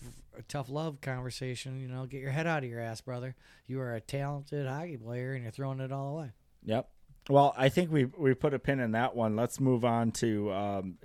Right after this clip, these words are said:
Speaker 2: Jimmy Hayes. Uh, so the late Jimmy Hayes passed away,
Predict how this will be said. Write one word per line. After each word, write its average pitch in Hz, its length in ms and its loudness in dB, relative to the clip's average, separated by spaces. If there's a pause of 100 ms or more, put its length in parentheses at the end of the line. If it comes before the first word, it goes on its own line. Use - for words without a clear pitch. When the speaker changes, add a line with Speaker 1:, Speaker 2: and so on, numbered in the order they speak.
(100)
Speaker 2:
Jimmy 110 320 0
Hayes. 104 500 -4
Uh, 92 460 -2 (140)
so 120 240 0
the 101 140 0
late 110 380 0
Jimmy 110 320 2
Hayes 107 300 2
passed 104 320 -2
away, 98 420 2